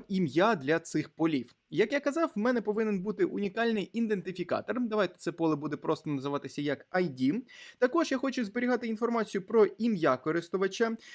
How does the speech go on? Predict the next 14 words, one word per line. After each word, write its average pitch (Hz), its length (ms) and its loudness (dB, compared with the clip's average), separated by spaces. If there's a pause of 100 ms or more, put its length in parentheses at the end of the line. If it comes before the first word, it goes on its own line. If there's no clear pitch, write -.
(140)
про 294 220 2
його 220 400 4
пароль, 208 680 4
можна 226 280 0
вказати 156 380 0
повністю, 269 560 0
або 143 200 0
ж 127 100 -4
давайте 127 260 -2
просто - 380 -4
пас 269 340 0
тут 247 140 -4
буде 240 220 -2
написано, 233 540 -2